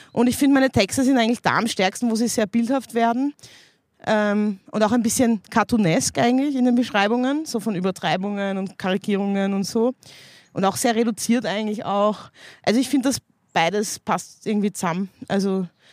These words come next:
ist auch eigentlich derselbe Style ein bisschen. Und ich mag beides gern. Ähm, das Zeichnen finde ich weniger anstrengend, äh, weil es nicht so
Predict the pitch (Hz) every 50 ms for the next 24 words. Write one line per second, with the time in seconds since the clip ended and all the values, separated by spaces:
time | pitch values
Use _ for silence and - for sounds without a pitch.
0 | _ _ _ _ _ - 208 226 208 226 214 202 - - 240 - 202 170 170 185
1 | 175 - - 156 101 135 165 170 190 190 - - 190 190 175 196 - - - 196
2 | 190 196 185 - - - - - - _ _ _ _ - - 196 185 185 175 226
3 | 226 175 220 208 - - - 143 147 185 180 - - 196 180 170 175 196 170 -
4 | - - - _ _ - - - - - - - - _ _ _ _ - - 196
5 | 185 185 190 190 190 196 190 - - - - - 226 226 - - 254 196 214 214
6 | 311 302 277 - 302 262 269 269 - - - - - 220 240 233 254 240 233 135
7 | 175 202 240 - - 285 294 294 320 359 392 403 - 294 - - - 226 233 214
8 | 220 214 233 214 262 262 - - - 254 233 220 233